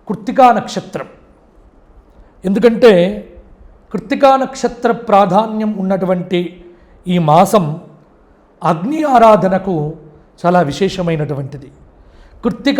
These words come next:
అంటేనే అగ్ని, కార్తికేయుడు అంటే కుమారస్వామి. కాబట్టి కృత్తికా నక్షత్రానికి కార్తికేయుడికి చాలా సంబంధం పురాణ గాథల్లో కూడా కనిపిస్తూ ఉన్నది.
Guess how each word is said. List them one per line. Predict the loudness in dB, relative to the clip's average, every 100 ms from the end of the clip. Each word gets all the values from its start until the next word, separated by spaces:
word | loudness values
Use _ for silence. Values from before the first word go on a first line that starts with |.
| 4
అంటేనే | 4 0 -2 -4 -6 -8
అగ్ని, | -6 -2 0 0 -4 -8 -18 -20 _ _ _ _ _
కార్తికేయుడు | 4 4 2 -2 2 2 2 0 -2
అంటే | -4 -6 0
కుమారస్వామి. | 2 2 0 -4 -2 0 0 -2 -4 -6 -12 -20 _ _ _ _ _ _ 2
కాబట్టి | 4 4 2 0 0 -4 -10 -20 _ _ _ -10
కృత్తికా | -8 -4 2 4
నక్షత్రానికి | 4 -2 -8 -6 0 0 0 -4 -6 0
కార్తికేయుడికి | 0 0 -4 -2 0 -2 -4 -2 -2 -2 -6 -16 -20 _ _ _ 0
చాలా | 4 4 2
సంబంధం | -2 -2 0 0 -2 -4 -14 -20 -20 -6
పురాణ | 2 2 2 4
గాథల్లో | 2 2 0 0 -2
కూడా | 2 4 4 0 -10 -20 _ -8
కనిపిస్తూ | -6 -8 -6 -4 -2 -2
ఉన్నది. | -6 -8